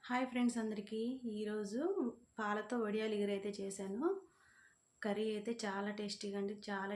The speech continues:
టేస్టీగా వచ్చింది. తప్పకుండా మీకు కూడా నచ్చుతుందని అనుకుంటున్నాను. ఈ వీడియోలో ఈ కర్రీని ఎలా చేయాలి ఏంటి అనేది అయితే చూపిస్తాను. తప్పకుండా నా వీడియోని చూసి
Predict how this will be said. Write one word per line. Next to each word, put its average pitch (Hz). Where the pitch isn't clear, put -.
టేస్టీగా 196
వచ్చింది. 196
తప్పకుండా 208
మీకు 196
కూడా 208
నచ్చుతుందని 202
అనుకుంటున్నాను. 196
ఈ 208
వీడియోలో 208
ఈ -
కర్రీని 202
ఎలా 196
చేయాలి 196
ఏంటి 190
అనేది 196
అయితే 196
చూపిస్తాను. 190
తప్పకుండా 202
నా 208
వీడియోని 196
చూసి 196